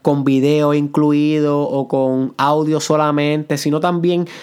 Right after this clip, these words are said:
el formato acapara, ¿va a ser entrevistas o va a ser hablando tú solo? El formato acapara, ¿va a ser a través de preguntas? Va a ser a través de un debate, como, el formato es la estructura, cómo tú vas a llevar ese podcast.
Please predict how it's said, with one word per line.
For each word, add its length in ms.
el 140
formato 640
acapara, 800
¿va 160
a 40
ser 180
entrevistas 800
o 100
va 160
a 60
ser 180
hablando 380
tú 160
solo? 560
El 160
formato 640
acapara, 880
¿va 80
a 20
ser 240
a 100
través 320
de 120
preguntas? 880
Va 100
a 60
ser 180
a 100
través 320
de 80
un 120
debate, 640
como, 320
el 120
formato 580
es 180
la 160
estructura, 640
cómo 360
tú 160
vas 300
a 120
llevar 420
ese 220
podcast. 580